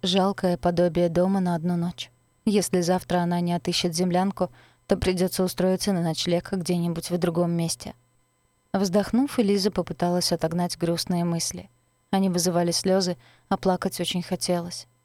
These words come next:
Даже не плакать, а реветь в голос. Она вспомнила Кристиана, желала почувствовать его рядом. С ним не страшно. Она может не думать о том, где ей жить и что есть. Она боялась лишь одного —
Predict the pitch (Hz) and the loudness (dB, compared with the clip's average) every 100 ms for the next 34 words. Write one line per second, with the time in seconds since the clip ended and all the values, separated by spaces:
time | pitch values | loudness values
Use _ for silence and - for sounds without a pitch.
0 | - 208 185 170 175 170 190 196 - - | 0 2 4 2 0 0 0 0 -2 -12
1 | _ _ _ - 202 202 180 160 170 160 | _ _ _ 2 4 4 2 0 -4 -2
2 | 175 175 170 - _ _ _ _ - 196 | -2 0 -4 -6 _ _ _ _ 0 2
3 | 190 - 208 208 196 180 170 170 - 175 | 2 2 2 2 2 0 -2 -4 0 0
4 | 175 180 _ _ - 185 180 180 185 180 | 0 -6 _ _ -4 0 2 4 2 0
5 | 170 - 180 - 175 165 - 175 165 165 | -2 -2 -4 -2 0 0 -2 0 2 2
6 | 165 165 175 _ _ _ _ - 233 214 | 0 -2 -8 _ _ _ _ -2 2 4
7 | 202 202 - 220 208 - - _ _ - | 2 0 2 0 0 -6 -12 _ _ -2
8 | 202 185 180 170 165 190 175 185 180 - | 2 2 2 -2 -2 -2 0 0 0 -2
9 | 160 196 190 160 175 170 170 165 180 - | 0 0 0 0 -2 0 0 -2 -4 -4
10 | 170 - 185 170 170 - _ _ - 240 | -6 -2 -2 -2 -6 -14 _ _ 0 2
11 | 202 185 180 185 180 175 185 170 - 165 | 4 4 2 2 2 0 0 0 0 -2
12 | 170 170 | -4 -6